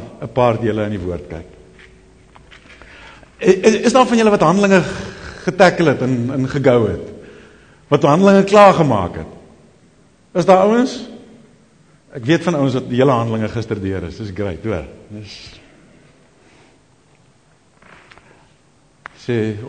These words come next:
ons het vier biografieë van Jesus en in 'n sin is Handelinge die biografie van die Heilige Gees. En as jy nou n-, net sommer so vir die verstaan daarvan, Handelinge en die hele res van die Nuwe Testament is eintlik dieselfde.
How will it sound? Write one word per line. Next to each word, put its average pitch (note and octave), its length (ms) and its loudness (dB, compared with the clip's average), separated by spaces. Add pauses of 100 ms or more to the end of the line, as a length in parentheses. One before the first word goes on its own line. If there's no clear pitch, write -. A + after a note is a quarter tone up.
ons A2 140 -12
het A2+ 80 -12 (800)
vier F3+ 260 2
biografieë C#3 680 0
van D3 180 -4
Jesus G3+ 500 0 (320)
en A2 140 -10
in A3 120 0
'n G3+ 60 4
sin F#2+ 540 -2 (260)
is B2 100 -6
Handelinge B2+ 480 2
die A2 100 -4
biografie A#2+ 540 -2
van B2 140 -4
die A2+ 40 -2
Heilige G#2+ 300 -4
Gees. F2 380 -10 (1080)
En F3+ 120 4
as F#3 100 2
jy G#3 80 2
nou G3 100 6 (400)
n-, C#3 240 -6
net F#3+ 160 2
sommer A3 200 0
so G3+ 120 4 (580)
vir D#3+ 140 0
die D#3 100 0 (460)
verstaan F#3 380 2
daarvan, A#2+ 400 2 (1000)
Handelinge F#3 580 4 (800)
en F#3 120 6
die F#3 80 4
hele G#3+ 200 8
res F3+ 160 4
van F3 120 0
die D#3+ 80 0
Nuwe D#3 160 2
Testament C#3+ 400 -2
is C#3 80 -2
eintlik D3 280 0
dieselfde. A2 480 2